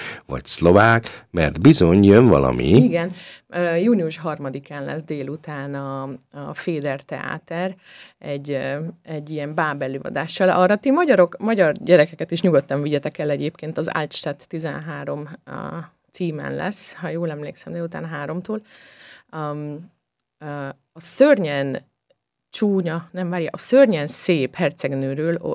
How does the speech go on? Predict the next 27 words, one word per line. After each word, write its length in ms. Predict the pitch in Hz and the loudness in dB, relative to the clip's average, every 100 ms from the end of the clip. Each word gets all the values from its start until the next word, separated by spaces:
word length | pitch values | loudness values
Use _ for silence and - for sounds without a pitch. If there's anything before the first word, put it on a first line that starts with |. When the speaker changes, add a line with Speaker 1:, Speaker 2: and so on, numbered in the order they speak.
| - | -6
Speaker 2:
o 160 | 151 | -8
Prisernye 800 | 143 - 208 - 151 147 143 143 | -8 -6 -6 -6 -8 -8 -10 -10
Krásznei 580 | 143 156 151 151 - 139 | -12 -12 -12 -12 -12 -12
Princeznej, 1000 | - 170 143 143 - 143 143 135 156 185 | -6 -6 -6 -8 -12 -10 -10 -8 -8 -8
így 200 | 156 147 | -10 -14
fogják 400 | - 143 143 151 | -16 -14 -12 -14
hívni 340 | - 156 151 143 | -16 -16 -12 -12
a 220 | 135 127 _ _ _ _ _ | -12 -14 _ _ _ _ _
báb 340 | - 156 151 151 | -8 -4 -4 -2
előadást, 800 | 143 147 143 151 165 185 208 - | -4 -4 -4 -6 -6 -6 -8 -14
és, 420 | - 143 143 151 - | -14 -8 -8 -8 -8
ö, 260 | 147 147 165 165 _ _ _ _ _ | -8 -8 -10 -12 _ _ _ _ _
hát 180 | _ 208 | _ -8
egy 100 | 226 | -8
kicsit, 340 | - 269 180 170 | -4 -6 -6 -8
hát 180 | 185 - | -8 -8
egy 120 | 185 | -6
ilyen 200 | 208 214 | -4 -2
srég, 500 | - 254 202 147 - | 0 2 2 -2 -8
srég 340 | 185 - 180 - | -12 -4 -4 -4
történet 640 | 151 143 - 143 147 151 | -8 -8 -6 -8 -8 -8
arról, 420 | 147 139 143 147 | -8 -8 -8 -8
hogy 360 | 151 160 143 143 | -8 -4 -4 -4
a, 360 | 139 139 139 - | -6 -6 -8 -10
ugye 260 | 160 156 | -10 -8
a 200 | 147 147 | -8 -8
hercegnőknek 1000 | 170 165 165 135 139 131 - - - - | -6 -6 -6 -10 -8 -10 -12 -16 -14 -16